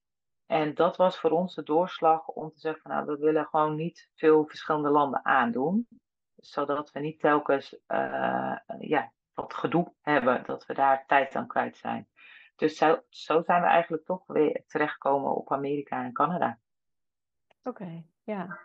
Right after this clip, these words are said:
Speaker 2: Dus, ja, toen kwam inderdaad uitzoek, eh, van, van een camper kopen daar. Eh, en
Speaker 1: Ja.
Speaker 2: dat was dus British Columbia. Dat was dus de staat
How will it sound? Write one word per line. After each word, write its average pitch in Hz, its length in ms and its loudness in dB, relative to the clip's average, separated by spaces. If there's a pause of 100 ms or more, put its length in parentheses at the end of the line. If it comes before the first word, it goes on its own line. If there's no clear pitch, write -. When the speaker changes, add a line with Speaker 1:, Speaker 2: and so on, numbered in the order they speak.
(500)
Speaker 2:
Dus, 208 280 -4
ja, 214 240 -2
toen 233 220 0
kwam 202 200 0
inderdaad 190 460 -2
uitzoek, 214 520 -4
eh, 175 240 0
van, 180 320 -2
van 175 320 -6
een 180 160 -4
camper 190 360 -6
kopen 254 320 -2
daar. 254 440 -8 (120)
Eh, 202 200 -4
en 196 180 -6
Speaker 1:
Ja. 208 160 8
Speaker 2:
dat 190 80 -2
was 190 180 -6
dus 175 220 -6
British 196 320 -4
Columbia. 226 720 0
Dat 208 340 -4
was 214 220 -4
dus 190 200 -6
de 190 100 -8
staat 190 480 -6